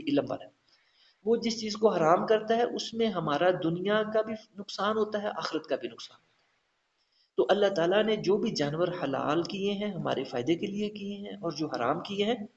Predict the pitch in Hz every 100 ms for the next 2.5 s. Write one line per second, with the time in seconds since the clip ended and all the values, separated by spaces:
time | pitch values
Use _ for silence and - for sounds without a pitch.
0 | - - - 123 120 120 - - - _
1 | _ _ _ 185 170 151 143 170 160 123
2 | 120 123 - - -